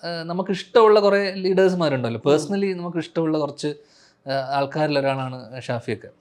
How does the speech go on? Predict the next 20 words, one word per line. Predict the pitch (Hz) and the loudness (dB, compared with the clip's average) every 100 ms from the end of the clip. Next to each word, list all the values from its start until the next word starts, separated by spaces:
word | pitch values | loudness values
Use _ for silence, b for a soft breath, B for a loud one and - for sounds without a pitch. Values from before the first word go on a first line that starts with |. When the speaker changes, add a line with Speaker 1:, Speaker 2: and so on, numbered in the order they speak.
| _ _ | _ _
Speaker 1:
ആ | 143 | -20
രീതിയിൽ | 143 147 147 151 - - | -16 -14 -12 -12 -14 -18
നമുക്ക്, | 151 147 151 147 _ _ | -16 -12 -12 -12 _ _
എന്താ | 143 143 143 | -20 -8 -4
പറയണ്ടേ, | 131 127 127 - b b b b _ | -2 -4 -10 -14 b b b b _
ഫ്യൂച്ചർ, | 147 156 156 175 - | 0 0 2 -2 -2
നമ്മള് | 151 156 165 156 - _ _ 131 143 | -10 -4 -4 -4 -10 _ _ -6 -2
കേരള | 143 170 | 2 4
രാഷ്ട്രീയത്തിൻ്റെ | 175 - 175 165 170 | 2 0 -4 -4 -6
ഫ്യൂച്ചർ | 165 156 170 | -2 -2 -2
നോക്കുന്ന | 170 156 151 160 | -4 -6 -8 -10
സമയത്ത് | - 156 151 151 156 | -8 -10 -10 -10 -12
ഇനി | 156 _ 151 151 | -12 _ -18 -16
നെ-, | 135 147 | -16 -10
നെ-, | 147 139 | -10 -10
നെ-, | 147 | -10
ഇനി | 143 147 | -10 -8
ഒരു | 151 | -6
ടേമിലൊക്കെ | 147 147 147 151 147 151 | -2 -2 -4 -8 -10 -12
നമുക്ക് | 143 143 | -10 -10